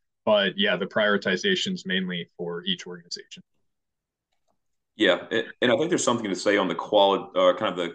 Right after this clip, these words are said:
Speaker 2: qualitative side of things too, right? So like Austin was saying, you know, we can tie the dollar amounts,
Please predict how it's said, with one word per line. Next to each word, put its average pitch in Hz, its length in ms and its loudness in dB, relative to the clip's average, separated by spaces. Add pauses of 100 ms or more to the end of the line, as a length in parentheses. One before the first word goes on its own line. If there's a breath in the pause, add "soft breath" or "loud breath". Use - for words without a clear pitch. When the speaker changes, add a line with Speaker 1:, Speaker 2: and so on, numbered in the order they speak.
Speaker 2:
qualitative 98 600 4
side 95 220 2
of 87 100 0
things 87 280 -4
too, 92 180 -2
right? 87 220 -2
So - 80 -14
like 110 160 2
Austin 107 300 2
was 85 140 -6
saying, 87 180 -4
you 87 60 -6
know, 82 100 -4
we 85 100 -6
can 98 120 -6
tie - 220 -2
the 104 100 0
dollar 87 300 2
amounts, 82 440 -6